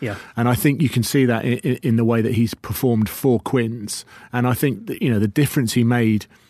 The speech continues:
Speaker 2: he just attacks the line with space. He's, he's sort of skipping about in the air. Defenders don't quite know where he's gonna, uh, appear or, or, or gonna put the ball. And I think that's a huge advantage to the teams he plays for.
Speaker 1: Well, Charlie Morgan wrote in the Telegraph. We're gonna,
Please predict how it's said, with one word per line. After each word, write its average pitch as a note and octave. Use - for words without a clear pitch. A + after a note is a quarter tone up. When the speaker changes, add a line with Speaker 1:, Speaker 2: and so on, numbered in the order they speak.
Speaker 2:
he B2+
just D#3+
attacks -
the D3
line C3+
with A#2+
space. A#2+
He's, -
he's A#2
sort C3+
of G#2+
skipping D#3+
about B2
in A2
the A#2
air. G#2+
Defenders C3
don't B2
quite A#2
know G#2+
where G#2+
he's G2
gonna, G2+
uh, B2
appear A#2+
or, A2
or, A2+
or B2+
gonna A2+
put -
the D#3
ball. A2
And G2+
I A2+
think C3+
that's B2+
a A2+
huge D3
advantage A#2+
to -
the A2
teams A#2+
he B2
plays C#3
for. -
Speaker 1:
Well, D#3
Charlie C4
Morgan E3
wrote E3+
in D3
the C#3+
Telegraph. C#3+
We're E3
gonna, F3+